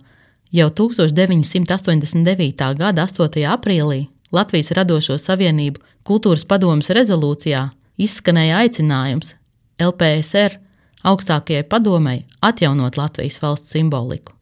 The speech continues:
tajā skaitā valsts ģerboni. Heraldikas komisija un augstākās padomes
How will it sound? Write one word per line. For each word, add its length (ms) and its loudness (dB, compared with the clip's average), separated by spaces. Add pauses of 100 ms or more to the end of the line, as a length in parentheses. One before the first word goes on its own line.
(260)
tajā 280 4
skaitā 500 -2 (140)
valsts 360 2
ģerboni. 540 -2 (680)
Heraldikas 560 2
komisija 560 0 (160)
un 160 2
augstākās 560 -2
padomes 540 0